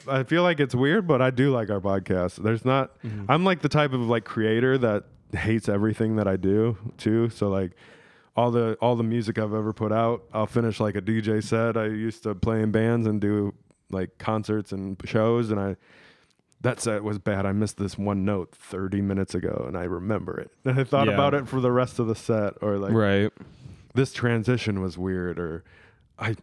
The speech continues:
Speaker 1: I wish I had a different kick drum in this song, or, you know, and I just, I'll, I'm, I put things out and I forget about it because I'm on to the next thing, and I'm like, "How can I do it better next time?"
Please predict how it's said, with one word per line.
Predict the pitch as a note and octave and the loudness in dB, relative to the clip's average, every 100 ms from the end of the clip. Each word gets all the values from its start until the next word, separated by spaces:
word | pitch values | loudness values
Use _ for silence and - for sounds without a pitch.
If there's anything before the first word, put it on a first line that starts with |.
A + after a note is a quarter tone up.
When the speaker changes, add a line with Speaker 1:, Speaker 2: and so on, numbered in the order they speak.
| - _ - | -16 _ -4
Speaker 1:
I | B2 | 0
wish | C#3 C3 | 2 2
I | A2+ | 0
had | G#2+ | 0
a | G2+ | -2
different | G#2+ G2 - | -2 -4 -6
kick | - A#2+ | -4 -2
drum | - G#2+ | 0 0
in | G#2+ | 2
this | A2 - | 0 0
song, | G#2+ G#2+ G#2+ G#2+ G#2 | 2 2 2 0 0
or, | F#2+ G2 G2 - - _ | -2 -2 -4 -10 -20 _
you | A#2 | 0
know, | A#2 A2 | 2 2
and | G#2+ G#2 | 0 -2
I | G2+ | -2
just, | G#2+ - - _ | -4 -6 -14 _
I'll, | G#2 G#2+ F#2+ - | -2 -2 -4 -4
I'm, | A2+ A2+ A2 - - - | -2 0 -4 -8 -16 -4
I | G#2 G2+ - - | -4 -4 -8 -2
put | C#3+ - | 0 2
things | C3+ A#2+ | 0 2
out | A#2 A#2+ | 0 0
and | G2+ | -2
I | G2+ G2 - | -2 -4 -6
forget | - G#2 G#2 | -4 0 0
about | F#2 F2+ F2+ | 0 0 -2
it | |
because | E2+ F#2 F#2+ | -4 -4 -2
I'm | F#2+ F#2+ | -2 -2
on | F#2+ F2+ | -2 -4
to | |
the | F2+ | -4
next | F#2 F2 - | -4 -6 -8
thing, | F#2+ F#2 | -6 -4
and | F2 | -4
I'm | F2 | -4
like, | F2 F2+ | -6 -4
"How | G#2 | -4
can | - | -2
I | G#2 | -2
do | G2 E2+ | 0 -2
it | |
better | G2 F2 | 0 0
next | F2 - - | -2 -4 -6
time?" | E2+ D#2+ | -6 -6